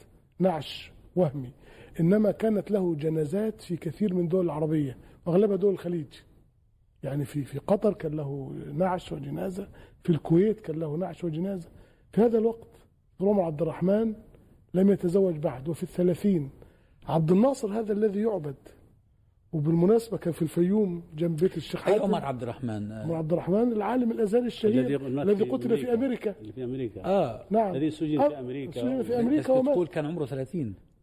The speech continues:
Speaker 1: لما مات عبد الناصر كان عمره
Speaker 2: آه،
Speaker 1: ثلاثين
Speaker 2: لما مات
Speaker 1: سنة.
Speaker 2: عبد الناصر كان عمره
Speaker 1: نعم.
Speaker 2: ثلاثين. أيوة، مش إنه،
Speaker 1: و-،
Speaker 2: نعم.
Speaker 1: ولم يتزوج، لم يكن تزوج.
Speaker 2: أيوة، أيوة.
Speaker 1: خرج وهو شاب أزهري واعظ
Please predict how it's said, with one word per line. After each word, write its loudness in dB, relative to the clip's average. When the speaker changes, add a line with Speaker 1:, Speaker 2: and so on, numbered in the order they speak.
Speaker 1:
لما 2
مات 0
عبد -6
الناصر 0
كان -2
عمره 2
Speaker 2:
آه، 2
Speaker 1:
ثلاثين 2
Speaker 2:
لما -2
مات -2
Speaker 1:
سنة. 0
Speaker 2:
عبد -2
الناصر -2
كان -4
عمره -2
Speaker 1:
نعم. -4
Speaker 2:
ثلاثين. -6
أيوة، -4
مش -6
إنه، -6
Speaker 1:
و-، -12
Speaker 2:
نعم. -6
Speaker 1:
ولم 4
يتزوج، 0
لم -2
يكن -4
تزوج. 0
Speaker 2:
أيوة، -12
أيوة. -16
Speaker 1:
خرج 0
وهو -2
شاب -4
أزهري -2
واعظ 0